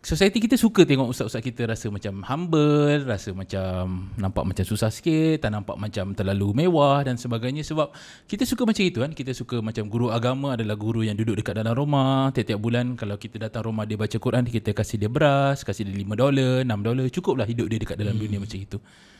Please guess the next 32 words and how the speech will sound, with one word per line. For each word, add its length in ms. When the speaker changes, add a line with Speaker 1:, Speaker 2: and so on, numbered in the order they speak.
Speaker 1:
Tapi 180
my 220
teachers 340
in 140
Syria, 240
oh, 240
dia 160
orang 160
pakai 240
smart, 320
pakai 240
kereta 240
mahal-mahal. 480
And 180
the 60
best 240
thing 120
is 140
that, 320
bila 240
dia 140
belajar 340
mengajar 420
agama 320
kan, 260
so, 200
so 240
my 240
teachers 340
kan 160
pagi 240
mengajar. 380